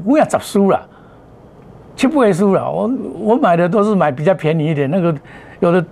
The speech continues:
当初这个法国进口的那个便宜，便宜的，我，我才去打折才去买的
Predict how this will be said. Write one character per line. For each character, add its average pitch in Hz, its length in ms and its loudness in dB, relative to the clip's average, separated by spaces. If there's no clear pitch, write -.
当 226 180 2
初 220 200 2
这 220 80 4
个 185 80 2
法 208 180 2
国 160 180 0
进 185 200 0
口 131 180 -2
的 135 140 -4
那 175 80 -2
个 160 260 2
便 143 280 -2
宜， 127 260 -6
便 175 200 0
宜 131 120 0
的， 131 80 -6
我， 107 120 -12
我 127 100 -2
才 143 160 -2
去 180 140 -4
打 104 220 -2
折 127 160 -4
才 120 100 -4
去 143 140 -4
买 95 200 -6
的 90 80 -16